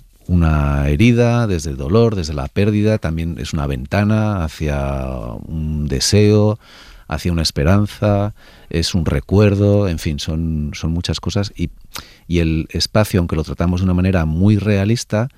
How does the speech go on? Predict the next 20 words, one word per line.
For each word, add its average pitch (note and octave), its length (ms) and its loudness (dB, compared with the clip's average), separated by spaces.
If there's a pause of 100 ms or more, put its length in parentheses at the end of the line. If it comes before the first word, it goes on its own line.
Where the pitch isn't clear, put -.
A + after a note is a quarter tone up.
(260)
sin E2 220 -2
embargo, E2+ 380 0
tiene F2 200 -2
también F2 380 -2
un E2 220 -4
poder E2+ 520 0 (220)
simbólico G2 840 2
de, C#2 680 -6 (140)
que, C#2+ 200 -4
que - 140 -6
el C#2 140 -6
teatro E2 340 0
lo F2+ 120 0
permite, D2+ 440 -4
¿no? E2 160 -8 (400)
Crear D#2+ 240 0
est-, E2 160 -6 (220)
eh, D#2 180 -2
las D2+ 240 -4
escenografías, D#2+ 840 0